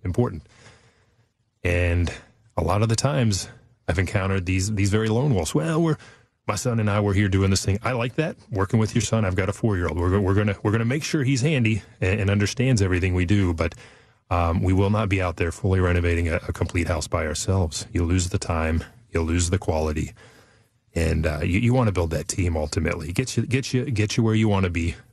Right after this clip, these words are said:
far faster. But the expert hall, again, great place to meet those people that you need for your team.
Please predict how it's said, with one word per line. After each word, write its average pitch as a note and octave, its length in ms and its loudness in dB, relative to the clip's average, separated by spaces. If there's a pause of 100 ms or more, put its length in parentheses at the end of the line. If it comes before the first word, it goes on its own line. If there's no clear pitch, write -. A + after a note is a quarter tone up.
far D#2+ 440 -4 (160)
faster. E2 640 -4 (920)
But - 100 -2
the G#2+ 100 2
expert A#2 240 -2
hall, G2 160 2
again, F2+ 320 0
great G#2 280 -2
place G2 360 -2
to F#2+ 180 0
meet G2 280 0
those E2 240 -4
people F2 320 -2
that E2 220 -2
you F#2+ 60 0
need F2 200 0
for E2+ 160 0
your E2+ 100 0
team. G2 340 0